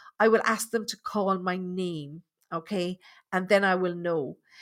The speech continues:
Now, when I ask them to call my name, I don't always say out loud, "Call my name," because spirits don't have to hear you say it out loud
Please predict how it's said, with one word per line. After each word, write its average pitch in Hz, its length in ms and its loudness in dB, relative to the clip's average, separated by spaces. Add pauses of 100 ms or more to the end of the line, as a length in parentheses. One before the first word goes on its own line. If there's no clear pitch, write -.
(200)
Now, 180 100 4
when 254 220 4
I 330 120 2
ask 254 300 2
them 208 140 -2
to - 80 -12
call 185 220 2
my 175 160 -4
name, 165 240 -6
I 214 80 -2
don't 240 200 4 (120)
always 214 440 4
say 180 240 0
out 165 300 4
loud, 175 640 0
"Call 160 240 -2
my 143 160 -8
name," 113 340 -14 (400)
because 226 260 0
spirits 240 520 6
don't 208 300 -2
have - 300 -2
to 202 120 -4
hear 202 340 -6
you 180 180 -8
say 170 240 -4
it 165 80 2
out 147 220 -2
loud 156 380 0